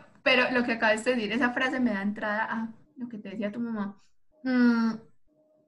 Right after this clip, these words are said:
nadie te va a dar más de lo que tú te estás dando a ti mismo.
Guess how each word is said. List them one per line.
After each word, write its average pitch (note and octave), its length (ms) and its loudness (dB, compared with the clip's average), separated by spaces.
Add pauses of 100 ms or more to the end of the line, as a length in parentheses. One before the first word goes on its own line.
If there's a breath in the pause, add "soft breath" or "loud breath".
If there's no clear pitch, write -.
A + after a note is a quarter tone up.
(720)
nadie B3 420 4
te D4 160 2
va A3+ 200 6
a A#3+ 120 8
dar C4+ 100 0
más C#4+ 520 4
de A#3+ 160 2
lo A3 160 -2
que A3 160 -2
tú A#3+ 320 0
te B3 100 2
estás C4 380 -2
dando C#4 420 2
a A3+ 180 0
ti A3+ 140 -4
mismo. G#3+ 540 0